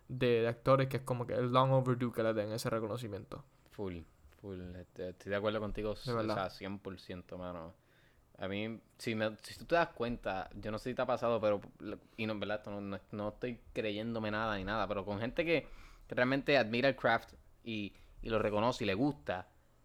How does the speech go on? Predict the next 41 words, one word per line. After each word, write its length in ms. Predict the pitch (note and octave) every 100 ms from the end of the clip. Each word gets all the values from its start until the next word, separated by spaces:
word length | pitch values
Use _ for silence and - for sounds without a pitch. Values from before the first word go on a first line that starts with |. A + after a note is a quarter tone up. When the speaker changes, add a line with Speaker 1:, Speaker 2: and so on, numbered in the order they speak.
| _ _ -
Speaker 2:
y, 180 | A2+ A2+
y, 580 | G#2 A#2+ A2 G#2+ G#2 -
y 200 | G#2+ G2
sabe 400 | B2+ D3 C#3+ B2+
de, 260 | B2+ B2
del 200 | A#2 A#2+
craft, 340 | - D#3 C3 - _
es, 200 | - - -
es 80 | A#2
re-, 220 | A#2 C3
eh, 200 | A#2+ A#2 -
admite 520 | B2 A#2+ C3+ E3+ C3+
y 80 | A#2
reconoce 880 | A2+ A#2 A#2 E3+ D#3 A#2 A2 A2 A2+
el 100 | A2
talento 500 | G#2 A2+ D#3+ D3 A#2
de, 180 | G#2+ G2
de, 160 | G2 - G#2+
de 180 | F2 F#2
Pattinson. 540 | A2+ D3 C#3 F#2+ F#2
No 80 | G#2+
es 60 |
de 60 | C3+
esa 120 | D3
gente 240 | D3+ D3+ C3
que, 120 | A2
"Ay, 260 | B2+ B2 G2+
él 80 | B2
es 60 | -
Edward", 360 | B2 G#2+ G2 G#2
o 60 |
estaba 240 | G#2+ G2+ A#2
molesto 360 | B2 B2 B2
cuando 180 | G#2+ G2+
dijeron 260 | F#2+ G2+ G#2
que 80 | A2
él 40 |
iba 80 | G#2
a 40 | G2
ser 100 | G2
Batman. 460 | F#2 G#2 F#2 E2